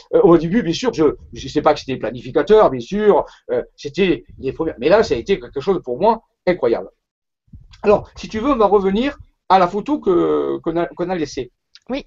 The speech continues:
Speaker 1: tout à l'heure. Voilà.
Speaker 2: Hop,
Speaker 1: Parce
Speaker 2: je
Speaker 1: que le
Speaker 2: vais
Speaker 1: deuxième
Speaker 2: juste,
Speaker 1: contact,
Speaker 2: euh,
Speaker 1: tu vas
Speaker 2: je vais
Speaker 1: voir,
Speaker 2: juste la remettre pour les
Speaker 1: voilà.
Speaker 2: gens.
Speaker 1: Voilà, pour les gens.
Speaker 2: Voilà.
Speaker 1: Donc,
Speaker 2: Un petit
Speaker 1: rappelez-vous,
Speaker 2: partage d'écran.
Speaker 1: Théopolis, euh, Théopolis, la cité des dieux, le endroit où il y a la licorne, hein, où il y a la licorne, euh,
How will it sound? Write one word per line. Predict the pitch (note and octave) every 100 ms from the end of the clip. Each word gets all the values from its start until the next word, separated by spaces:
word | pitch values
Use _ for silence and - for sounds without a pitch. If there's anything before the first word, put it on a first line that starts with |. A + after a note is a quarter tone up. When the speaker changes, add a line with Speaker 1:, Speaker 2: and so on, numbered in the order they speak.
| _
Speaker 1:
tout | - A2
à |
l'heure. | A2 G#2+ - _ _ _ - _ _ -
Voilà. | - - _ _ _ _ -
Speaker 2:
Hop, | B3 - -
Speaker 1:
Parce | D3+
Speaker 2:
je |
Speaker 1:
que | G3+
le |
Speaker 2:
vais | G#3
Speaker 1:
deuxième | C4 A#3
Speaker 2:
juste, |
Speaker 1:
contact, | A3+ A3+
Speaker 2:
euh, | - -
Speaker 1:
tu |
vas | E3+
Speaker 2:
je |
vais | E3
Speaker 1:
voir, | A3+
Speaker 2:
juste | -
la | B3
remettre | A#3+ A#3+ A#3
pour | - A3
les |
Speaker 1:
voilà. | G#3 B3+
Speaker 2:
gens. | F#4 A#4+ _ _ _ _ _ _ _ _ -
Speaker 1:
Voilà, | C#3+
pour | D#3
les | D3+
gens. | A2 - _
Speaker 2:
Voilà. | A#3 - - - -
Speaker 1:
Donc, | A#3
Speaker 2:
Un |
petit | F#3+
Speaker 1:
rappelez-vous, | G3+ A#3 B3
Speaker 2:
partage | D4 -
d'écran. | C4
Speaker 1:
Théopolis, | A#3+ G3+ F#3+ C4+ - _ _ _ _ -
euh, | E3 D#3 D3+
Théopolis, | B3+ B3 G3 G3+ A#3+ -
la | F3+
cité | G3+ F3+
des | F3 F3
dieux, | G#3+ C4+ - -
le | F#3+ G#3
endroit | G3+ A3 G#3
où |
il |
y | F#3+
a |
la | F#3+
licorne, | F3 D#3+ A3 B3 C4 C#4 _ _ -
hein, | E3 B3
où | F#3
il |
y | F3+
a |
la | F3
licorne, | D#3 C#3+ A3+ C4+ C4+ - _ G#3+
euh, | G3+ F#3